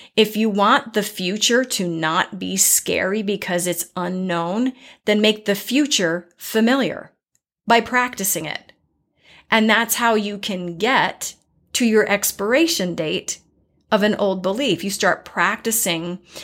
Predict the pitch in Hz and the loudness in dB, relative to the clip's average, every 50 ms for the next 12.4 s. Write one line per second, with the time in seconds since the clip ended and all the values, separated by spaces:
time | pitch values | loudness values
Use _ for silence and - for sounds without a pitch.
0 | - - - - - 202 214 208 214 202 185 - - _ - 220 226 220 180 - | -16 -18 -12 -6 0 2 4 4 4 4 2 0 -2 _ 2 4 6 6 4 4
1 | - - - - - 196 175 165 156 - - - 196 185 185 175 170 175 175 - | 2 -2 -2 -2 -2 0 0 0 0 0 0 -2 0 0 2 2 0 0 0 -2
2 | 185 180 175 175 - - - _ - - - 208 185 202 196 - 208 202 196 196 | -2 -2 -2 -2 -6 -14 -12 _ -4 2 4 4 4 4 2 0 -2 0 0 2
3 | 185 190 190 185 185 185 180 180 175 175 - - - _ - 185 185 190 180 - | 2 2 2 2 2 0 0 -2 -4 -8 -10 -18 -20 _ -6 -4 -2 -2 -2 0
4 | - 202 190 190 - 180 175 180 175 175 - 190 180 - 185 175 170 - - - | 0 0 0 0 0 2 4 4 2 4 0 -2 0 0 0 -2 0 0 0 0
5 | - 180 175 175 175 175 170 170 170 - _ _ _ _ _ _ _ _ _ - | 2 2 0 0 -2 -4 -4 -6 -8 -12 _ _ _ _ _ _ _ _ _ -12
6 | - - 277 202 208 202 - 190 196 185 - - 208 185 185 185 185 190 180 180 | -10 -6 -2 0 0 0 2 0 -2 -2 0 0 2 2 2 2 0 0 0 0
7 | - - 185 180 180 170 170 160 - - - - - - 196 196 190 190 202 196 | 0 0 2 2 0 -2 -6 -10 -14 -20 -20 -18 -6 0 2 4 4 4 2 2
8 | 196 196 196 196 196 185 190 196 196 196 - - 214 196 202 - - 220 202 220 | 4 4 4 4 4 4 2 0 0 -2 -2 -2 -2 -2 0 2 4 4 4 4
9 | 233 - - - - 202 208 202 196 185 175 175 185 180 175 175 175 - - - | 0 -4 -10 -10 -2 2 4 4 4 4 4 4 4 4 4 2 2 -2 -4 -4
10 | - 196 180 190 - - 190 185 - - - - - 190 180 180 175 170 - - | -2 -2 -2 -2 0 -2 -2 0 0 -2 -2 0 -2 0 0 0 0 0 0 -2
11 | 180 170 165 170 - 92 - - - - - - - - - - - - - 180 | -2 -2 -2 -2 -2 -2 -2 -4 -4 -6 -8 -8 -12 -20 -20 -20 -14 -4 0 2
12 | 170 170 190 175 165 165 - | 2 2 2 0 -4 -8 -12